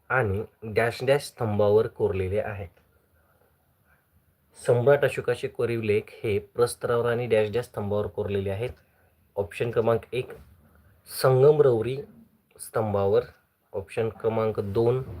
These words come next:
लाकडी स्तंभावर, ऑप्शन नंबर तीन दगडी स्तंभावर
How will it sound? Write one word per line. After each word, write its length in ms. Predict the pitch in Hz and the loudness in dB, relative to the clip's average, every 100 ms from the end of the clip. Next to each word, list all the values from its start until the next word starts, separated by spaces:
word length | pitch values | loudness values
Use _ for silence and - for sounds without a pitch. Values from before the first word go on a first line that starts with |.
| - | -14
लाकडी 500 | 104 107 104 - 127 | -6 0 0 0 -4
स्तंभावर, 640 | 131 - 104 95 95 104 113 - _ - 78 - _ - | -4 -6 -4 -2 0 0 -2 -8 _ -18 -16 -18 _ -14
ऑप्शन 280 | 101 - | -12 -6
नंबर 360 | 107 107 104 104 - | -4 -2 -2 -4 -6
तीन 200 | 117 110 107 - | -8 -8 -10 -12
दगडी 500 | 101 107 104 117 135 | -4 -2 -2 -4 -6
स्तंभावर 680 | - 110 98 92 90 95 | -8 -8 -4 -2 -2 -4